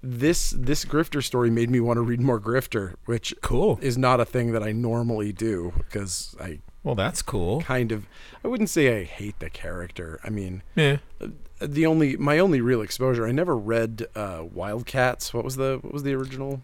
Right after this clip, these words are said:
Speaker 2: Uh, Grifter is from Wildcats, yes.
Speaker 1: Yeah, I read the Alan Moore Wildcat story, and that was
Speaker 2: Hmm.
Speaker 1: it. And I don't think I did anything else other than that.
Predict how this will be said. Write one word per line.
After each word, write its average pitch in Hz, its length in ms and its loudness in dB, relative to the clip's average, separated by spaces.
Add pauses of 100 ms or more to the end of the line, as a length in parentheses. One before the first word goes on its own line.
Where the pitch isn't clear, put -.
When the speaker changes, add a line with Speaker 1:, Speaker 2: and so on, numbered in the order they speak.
(120)
Speaker 2:
Uh, 110 160 8
Grifter 120 360 6
is 98 120 4
from 95 140 2
Wildcats, - 760 -4
yes. - 260 -10
Speaker 1:
Yeah, 120 260 0
I 127 80 -2
read 135 360 2
the 123 220 0
Alan 127 380 4
Moore 113 320 4
Wildcat 90 640 -6
story, 101 320 0
and 226 120 6
that 185 100 4
was 90 140 2
Speaker 2:
Hmm. 80 140 0
Speaker 1:
it. - 360 -12 (120)
And 92 120 -10
I 98 40 -8
don't 104 180 -6
think 117 120 -4
I 107 80 0
did 104 260 -4
anything 101 440 -6
else 87 200 -10
other 90 140 -10
than 80 160 -12
that. 73 220 -12